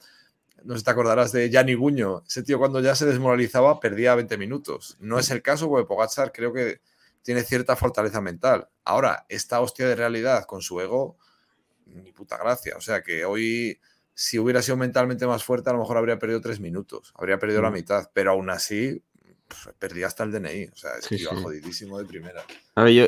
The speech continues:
Speaker 3: yo iba a decir que no quiero sacar pecho, pero bueno, sí, la, la verdad es que sí quiero sacar pecho. En, con
Speaker 1: <laughs>
Speaker 3: la
Speaker 1: Pan-, Pantis también quiere sacarlo. Ahí
Speaker 3: Sí.
Speaker 1: por la camiseta que tiene, está a puntito.
Speaker 3: O sea, la, eh,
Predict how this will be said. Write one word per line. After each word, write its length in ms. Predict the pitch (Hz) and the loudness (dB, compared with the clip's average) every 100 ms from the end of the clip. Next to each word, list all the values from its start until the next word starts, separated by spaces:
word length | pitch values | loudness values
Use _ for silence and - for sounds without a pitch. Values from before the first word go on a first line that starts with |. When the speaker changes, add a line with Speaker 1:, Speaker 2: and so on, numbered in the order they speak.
| - | 4
Speaker 3:
yo 240 | 110 117 | 6 8
iba 100 | 131 | 10
a 40 | 143 | 8
decir 280 | 123 120 | 8 2
que 120 | - 101 | 4 2
no 220 | 104 107 | 4 2
quiero 520 | 110 107 104 98 98 | 2 4 4 2 0
sacar 280 | 101 92 98 | -2 0 0
pecho, 260 | 110 - 101 | 0 -2 -2
pero 120 | 98 | 0
bueno, 200 | 92 85 | 0 0
sí, 160 | - 95 | -4 -2
la, 100 | 90 | -2
la 40 | 92 | -2
verdad 200 | 87 - | -4 -2
es 60 | |
que 60 | 101 | -2
sí 120 | 98 | 0
quiero 140 | 95 92 | 0 2
sacar 180 | 95 90 | 0 0
pecho. 280 | 98 104 - - - - - | -2 -2 -6 -12 -16 -20 2
En, 340 | 113 110 107 101 | 8 10 8 6
con 200 | 107 107 | 6 8
Speaker 1:
<laughs> 0 | |
Speaker 3:
la 160 | 107 101 | 8 8
Speaker 1:
Pan-, 180 | 101 104 - - | 8 6 2 -4
Pantis 280 | - 110 131 | 2 4 4
también 260 | 131 117 110 | 4 4 4
quiere 140 | 110 | 2
sacarlo. 500 | 98 95 110 117 87 - | 0 0 0 0 -4 -8
Ahí 120 | - | -2
Speaker 3:
Sí. 80 | 147 | 2
Speaker 1:
por 100 | 117 | 4
la 80 | 98 | 4
camiseta 420 | 104 101 110 107 | 0 -2 0 0
que 80 | 101 | 0
tiene, 440 | 95 104 113 113 110 | -2 -2 -4 -6 -10
está 160 | - 104 | -6 -6
a 40 | |
puntito. 400 | 104 92 98 - - - - - | -4 -4 -4 -6 -12 -16 -20 -4
Speaker 3:
O 80 | - | 0
sea, 300 | 117 117 104 - | 6 8 8 6
la, 320 | 113 110 - - - - - | 6 8 8 2 -18 -18 -2
eh, 520 | 113 113 107 101 - | 4 4 4 2 -2